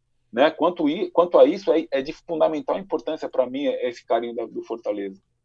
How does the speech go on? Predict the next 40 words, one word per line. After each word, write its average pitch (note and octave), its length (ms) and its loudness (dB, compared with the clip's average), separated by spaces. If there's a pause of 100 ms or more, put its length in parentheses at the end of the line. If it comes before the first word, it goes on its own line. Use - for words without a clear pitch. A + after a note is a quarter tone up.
(160)
da G#2+ 80 -4
torcida A#2 260 -8
do A2+ 60 -4
Fortaleza G#2+ 320 -8
tem A#2 100 -6
por A2+ 160 -8
mim. G2 200 -12 (360)
Quanto G3 240 2
ao F#3 100 4
Clássico D3 440 0
Rei, E3+ 300 8
cara, G#2 280 -4 (680)
cara, C3 260 8
você G#2+ 300 -2
perder A#2+ 420 4
um C#3+ 80 -4
Clássico C3 460 2
Rei C3 320 0
abala B2 380 6
as A#2+ 60 0
estruturas A#2+ 720 -4
geral A#2+ 480 4
dentro A2+ 220 -6
do G#2 100 -12
clube. G2 300 -10 (540)
Então A2 280 0
a C3 60 2
gente C3 240 -4
não C#3+ 180 2
quer D3 220 4
perder C3 360 2
de D#3 200 -8
jeito C#3+ 580 -2
nenhum. D3+ 200 -4
Por - 140 -4
mais F#3+ 200 2
que - 80 -14
você A3 220 -4
esteja F3+ 400 0
bem, C#3 580 -2